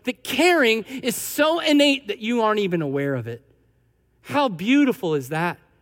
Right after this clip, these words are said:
How convicting is that? You know, I went to India a while back and I got to spend time with pastors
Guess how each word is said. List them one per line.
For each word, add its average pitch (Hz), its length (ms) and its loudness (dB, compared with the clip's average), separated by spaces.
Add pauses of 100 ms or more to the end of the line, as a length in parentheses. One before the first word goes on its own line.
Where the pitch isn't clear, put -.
(200)
How 285 220 0
convicting 220 760 -2
is 180 300 -2
that? 208 300 -4 (1040)
You 202 80 -2
know, 202 80 2
I - 20 2
went 208 180 0
to 226 80 -6
India 208 260 -2
a 196 40 2
while 202 220 2
back 208 280 2
and 180 220 0 (640)
I 208 60 -8
got 202 80 2
to - 20 -2
spend 202 260 -6
time 202 140 -2
with 180 140 -4
pastors 202 600 0